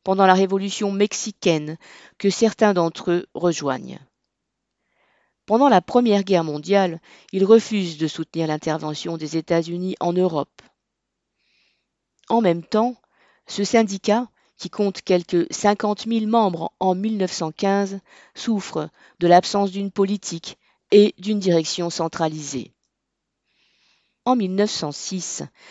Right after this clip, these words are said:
la jeune Elizabeth, forte de son éducation socialiste et anti-impérialiste, quitte l'école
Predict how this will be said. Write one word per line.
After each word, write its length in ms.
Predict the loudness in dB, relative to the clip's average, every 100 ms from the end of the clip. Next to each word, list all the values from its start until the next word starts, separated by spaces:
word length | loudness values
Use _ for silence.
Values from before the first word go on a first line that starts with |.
| -20 -20 0
la 140 | 4
jeune 320 | 6 6 4 2 0
Elizabeth, 840 | 0 2 4 4 2 -2 -10 -20 _ _ _ _ _
forte 520 | -6 4 4 4 -6 -6
de 160 | -4
son 240 | -6 -4 -6
éducation 560 | -6 -4 -4 -2 -4
socialiste 760 | -6 -6 -2 0 0 -6 -10 -10 0
et 180 | 0 2
anti-impérialiste, 1300 | 0 -2 -4 -2 0 0 -2 0 -4 -4 -10 -10 -12 -14 -20 -20 -20 -2
quitte 300 | 0 0 -4
l'école 640 | -4 0 0 0 -2